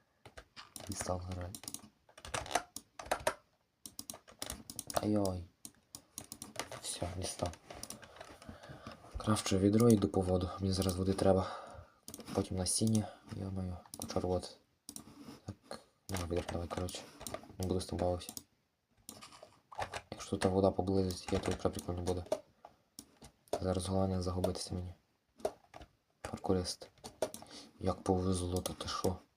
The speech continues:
І дерева зараз треба, і воду треба. Так. Десь сюди йде. <clears throat> Трохи захрип голос. Нічого собі дерево без добуваю.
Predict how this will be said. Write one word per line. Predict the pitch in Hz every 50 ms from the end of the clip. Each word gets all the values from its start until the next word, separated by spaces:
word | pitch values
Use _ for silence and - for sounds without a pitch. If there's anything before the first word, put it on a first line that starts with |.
| _ _ - - _ _ _ - _ _ _ _ _ - - - - - - - - - - - - - - - - - _
І | - 95
дерева | 92 95 98 110 117 120 120
зараз | 113 113 113 110 -
треба, | - - 110 113 110 104 107
і | 101
воду | 95 95 107 110 110 107
треба. | 107 110 104 104 101 101 98 - - - - - - - - - - - - - - - - - - - - - - - - - - - - - - - - - _ -
Так. | - - - 95 92 92 92 - - - - - - - - - - - - - _ _ _ - - - - _ _ _ _ - - - - - - - - - - - - - _ - _ _ _ _ - - - - - - - -
Десь | - -
сюди | - - - _ - - - - -
йде. | - 107 107 107 110 110 107 104 107 - - - - - _ - - - - -
<clears throat> | - 113 113 101 - - - - _ _ _ _ _ _ _ - - -
Трохи | - 101 95 85 - 85
захрип | 98 95 - - 98 95 92
голос. | 98 95 92 92 92 - - - - - - - - - - - - - _ - _ _ - - _ _ - _ - - - - - - _ _ _
Нічого | 101 98 95 - - - -
собі | - - 110 113
дерево | 107 113 113 113 113
без | 107 110 - - - 113 110 110 107 107 107 110 107 104 101 104 104 110 _ _ _ _ - - - - -
добуваю. | 95 101 101 104 104 107 110 107 107 104